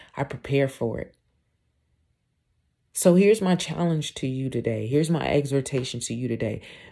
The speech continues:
Make it up in your mind to prepare for whatever it is that you want. Prepare for whatever it is that you're believing for. You need to re-anchor yourself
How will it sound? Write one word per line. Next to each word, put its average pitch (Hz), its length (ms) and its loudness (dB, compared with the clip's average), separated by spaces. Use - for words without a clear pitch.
Make 185 420 8
it 269 280 2
up 220 340 6
in 196 180 4
your 180 240 6
mind 165 720 2
to - 160 -2
prepare 202 800 4
for - 200 -2
whatever 156 440 6
it 147 80 0
is 139 240 2
that 131 200 -4
you 127 80 -6
want. 113 340 -8
Prepare 170 380 4
for 185 160 2
whatever 151 380 6
it 143 80 2
is 139 160 4
that 135 160 2
you're 131 80 -2
believing 131 400 0
for. 104 280 -4
You 214 280 6
need 196 380 6
to 180 160 2
re-anchor 180 640 2
yourself 202 640 4